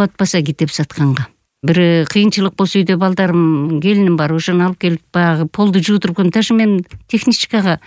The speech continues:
бирок мен департаментке, жанагы,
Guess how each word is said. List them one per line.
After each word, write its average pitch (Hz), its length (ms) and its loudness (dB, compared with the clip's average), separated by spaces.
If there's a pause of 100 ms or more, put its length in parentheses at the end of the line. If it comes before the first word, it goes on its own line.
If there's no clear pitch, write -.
(300)
бирок 208 320 2
мен 233 220 2
департаментке, 202 920 -2
жанагы, 139 520 0